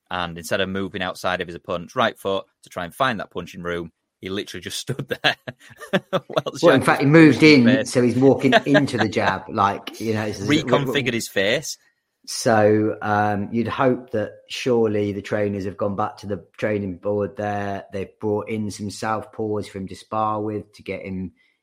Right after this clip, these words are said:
Speaker 2: used to that. If you was Big Bang Zhang, I don't know if Big Bang Zhang is quite a, a Terence Crawford in that he can switch stances and box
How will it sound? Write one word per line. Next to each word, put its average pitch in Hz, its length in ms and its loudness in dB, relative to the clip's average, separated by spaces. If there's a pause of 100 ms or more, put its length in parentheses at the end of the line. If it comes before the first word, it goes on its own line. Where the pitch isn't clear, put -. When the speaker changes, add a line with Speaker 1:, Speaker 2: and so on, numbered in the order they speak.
Speaker 2:
used 110 300 -4
to 107 100 -10
that. 110 320 0 (340)
If - 180 -14
you 110 160 -4
was 98 160 -4
Big - 240 -8
Bang 104 260 -2
Zhang, 110 480 -2
I 95 60 -12
don't 101 240 -6
know 104 100 -6
if - 140 -12
Big 107 200 -8
Bang 101 220 -4
Zhang 101 360 -4
is 92 100 -10
quite 107 340 -6
a, 101 240 -6 (440)
a - 100 -12
Terence 117 380 -4
Crawford 117 640 -2
in 101 260 -8
that 101 140 -8
he 101 80 -10
can 101 180 -10
switch - 320 -10
stances 110 800 -6
and 95 160 -12
box - 380 -8